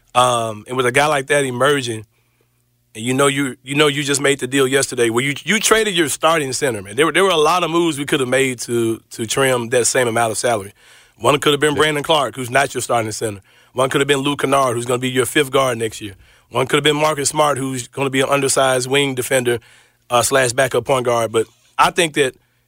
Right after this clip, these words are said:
Speaker 1: Smart's value is, is high on this team. I'm not acting like it's not. But I think you're start-, trading your starting center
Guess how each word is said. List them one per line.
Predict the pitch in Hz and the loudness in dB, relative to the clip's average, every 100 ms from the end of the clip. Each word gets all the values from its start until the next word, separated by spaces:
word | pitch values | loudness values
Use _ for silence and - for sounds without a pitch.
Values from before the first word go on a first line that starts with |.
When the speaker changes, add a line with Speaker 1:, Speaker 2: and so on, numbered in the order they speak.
| _ _ _ _ _ _ | _ _ _ _ _ _
Speaker 1:
Smart's | - 160 165 131 | -8 2 2 4
value | 139 135 127 | 0 0 -2
is, | 120 127 | -6 -6
is | 113 | -2
high | 139 113 | 0 0
on | 113 113 | -4 -8
this | 104 | -6
team. | 123 110 | -4 0
I'm | |
not | 127 | 2
acting | 127 127 | 2 0
like | 120 | -2
it's | 107 113 | -2 -2
not. | 120 - - | -2 -2 -6
But | 120 117 - 131 | -2 -2 -2 -2
I | |
think | 139 180 156 | 0 0 0
you're | 147 | 0
start-, | 180 165 127 | 2 0 -2
trading | - 202 220 208 | -2 0 2 0
your | 175 | -2
starting | - 180 165 | 2 0 0
center | 156 175 156 113 | 0 0 0 -4